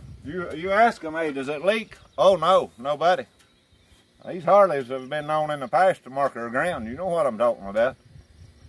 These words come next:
It used to be they'd vibrate everything on 'em loose. They've changed 'em a lot. And you gotta watch who you buy it off of. They was a salesman, sold used motorcycles. And I went out to see him, and he said, uh, "That's what you got here." He showed me all this.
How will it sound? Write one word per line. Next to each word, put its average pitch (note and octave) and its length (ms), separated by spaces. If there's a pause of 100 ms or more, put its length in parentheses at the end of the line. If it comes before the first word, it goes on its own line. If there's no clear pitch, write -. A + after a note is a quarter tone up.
(320)
It B2 120
used G3 200
to - 40
be D3 100
they'd D3 180
vibrate D3+ 420
everything D3+ 300
on E3+ 140
'em D3 120
loose. E3 300 (140)
They've B2+ 160
changed D#3+ 320
'em G2 100
a F#2+ 40
lot. G2 200 (1300)
And C3 140
you D#3 60
gotta F3 180
watch F3+ 240
who F#3 60
you F#3+ 120
buy G#3 220
it F3+ 60
off C3 160
of. A2 200 (600)
They C#3 120
was D#3 160
a C3 120
salesman, E3+ 580 (680)
sold D#3 340
used E3 240
motorcycles. A2 600
And A2+ 100
I C#3 60
went D3 200
out D3 160
to - 60
see D3+ 240
him, E3+ 100
and - 120
he C3+ 100
said, A#2+ 280
uh, A2+ 140 (1000)
"That's - 140
what F3+ 160
you E3+ 80
got F3 220
here." C3 100
He D#3 60
showed C#3+ 320
me C#3 80
all C3+ 200
this. E3 240